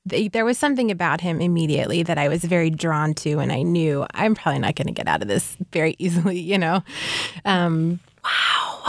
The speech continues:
Speaker 1: so I think there was something in me that knew, you know, after having dated in the U S
Speaker 2: Mm-hmm.
Speaker 1: and just guys who were awesome, but it just,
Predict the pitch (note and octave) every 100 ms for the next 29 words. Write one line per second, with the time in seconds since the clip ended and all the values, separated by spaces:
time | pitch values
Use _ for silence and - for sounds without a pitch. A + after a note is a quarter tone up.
0 | - - C4+ G#4+ A4+ F4+ A#3 A#3 G3 F#3
1 | F3+ E3 E3 E3 C3+ - F3 E3+ D3+ C#3+
2 | C#3 C#3+ A#3 A3 F#3 F#3+ - F#3 E3+ E3
3 | D#3+ D#3+ D3+ D#3 D#3 D#3 D3+ D3+ D#3 D#3+
4 | D3 D#3 E3 D#3 E3 D3+ F#3 D#4 C#4+ -
5 | D#4 C#4+ D4+ - A#3 G3+ A#3+ D4+ G4+ G#3
6 | F#3+ F3+ F3 F3 F3+ D#3 - - -